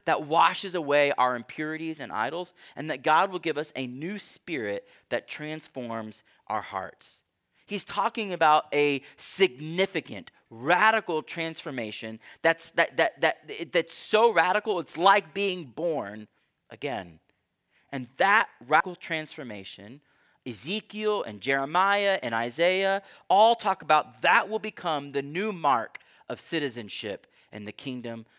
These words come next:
of God. See, God's program is expanding. It's not only for Jews, it's open to all. And the marker, the way that you get into this thing is not through, uh, your moral performance, but through God's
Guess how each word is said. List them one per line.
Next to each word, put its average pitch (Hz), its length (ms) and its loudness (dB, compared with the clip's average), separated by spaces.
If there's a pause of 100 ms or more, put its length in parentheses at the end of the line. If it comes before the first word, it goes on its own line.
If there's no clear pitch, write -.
(140)
of 95 180 -12
God. 90 340 -6
See, - 100 -6
God's 190 460 4
program 202 640 0 (220)
is 151 160 -2
expanding. 151 580 -4
It's 135 160 -8
not 175 320 6 (160)
only 214 280 2
for 185 180 -4
Jews, 196 400 -6
it's 185 200 -2
open 214 420 2
to 196 120 -2 (120)
all. 208 460 4 (200)
And 175 200 -2
the 165 60 2
marker, 165 640 2
the 151 120 0
way 190 320 6
that 233 160 0
you 202 140 -8
get 196 280 2
into 226 260 -2
this 170 220 -4
thing 151 280 -6
is 165 260 -6
not 226 320 4
through, 190 320 -4 (440)
uh, 160 240 4
your 180 240 4
moral 190 440 4
performance, 160 580 -4
but - 240 -4
through 175 200 -8
God's 190 580 2